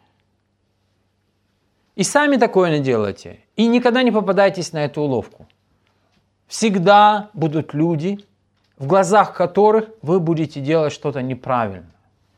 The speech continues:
И всегда будут люди, которые скажут об этом и начнут распространять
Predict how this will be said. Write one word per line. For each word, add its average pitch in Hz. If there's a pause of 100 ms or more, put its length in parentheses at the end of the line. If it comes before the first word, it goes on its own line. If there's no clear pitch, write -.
(160)
И 196
всегда 214
будут 214
люди, 208
которые 196
скажут 196
об 165
этом 180
и 160
начнут 156
распространять 139